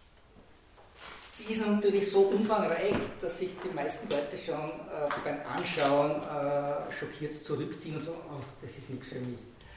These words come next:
Die Grundthese war, es gibt diese geschriebene Verfassung und daneben gibt's eine Realverfassung. Und die, äh,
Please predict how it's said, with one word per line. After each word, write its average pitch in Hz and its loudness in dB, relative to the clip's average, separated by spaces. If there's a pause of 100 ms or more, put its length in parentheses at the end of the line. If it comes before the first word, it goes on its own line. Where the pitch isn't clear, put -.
(240)
Die 147 -10
Grundthese 175 4
war, 135 4
es - -2
gibt - -8
diese 170 0
geschriebene 202 2
Verfassung - 0
und - -2
daneben 156 4
gibt's - -2
eine 160 8
Realverfassung. 135 2 (1500)
Und 170 0 (360)
die, 214 6
äh, 170 2